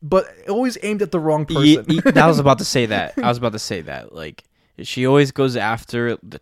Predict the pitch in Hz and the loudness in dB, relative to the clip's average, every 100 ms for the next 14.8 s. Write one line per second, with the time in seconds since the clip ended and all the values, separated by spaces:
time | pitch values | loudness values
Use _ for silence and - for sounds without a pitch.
0 | _ - - - 113 104 82 71 - _ | _ -20 -14 -8 -6 -6 -10 -14 -16 _
1 | _ _ - - 151 - 147 147 147 - | _ _ -20 -20 -18 -4 -4 -4 -12 -6
2 | 139 214 - - 147 143 151 147 147 147 | 0 0 0 -4 -2 0 2 2 2 0
3 | 147 - _ _ _ _ _ - 98 80 | -4 -10 _ _ _ _ _ -12 -10 -10
4 | 62 - - _ _ - 139 143 123 110 | -12 -14 -16 _ _ -10 -6 -6 -6 -8
5 | 110 - - - 95 - _ _ _ _ | -12 -14 -18 -18 -20 -20 _ _ _ _
6 | 117 - 120 117 113 92 76 65 50 _ | -10 -6 -2 0 0 0 -4 -10 -14 _
7 | _ 127 113 90 - 131 123 - 127 131 | _ -10 -10 -4 2 4 2 -2 -2 -2
8 | 147 - 127 131 123 110 110 113 110 107 | -4 -4 -4 -2 -2 -4 -4 -6 -6 -6
9 | 104 101 - _ _ _ _ _ 117 113 | -10 -10 -16 _ _ _ _ _ -2 0
10 | 113 - 110 110 117 120 120 98 90 82 | 0 0 0 0 2 2 2 0 -2 -4
11 | 95 92 92 104 101 90 80 69 67 90 | -6 -6 -4 -4 -4 -4 -4 -6 -6 -6
12 | 113 - 117 113 113 - 78 67 57 - | -6 -4 -2 0 -2 -8 -8 -6 -8 -12
13 | _ _ _ - - 107 113 110 107 107 | _ _ _ -14 -4 -2 -2 -2 0 -2
14 | 107 107 107 110 113 107 107 | -2 -2 -4 -4 -2 -2 -2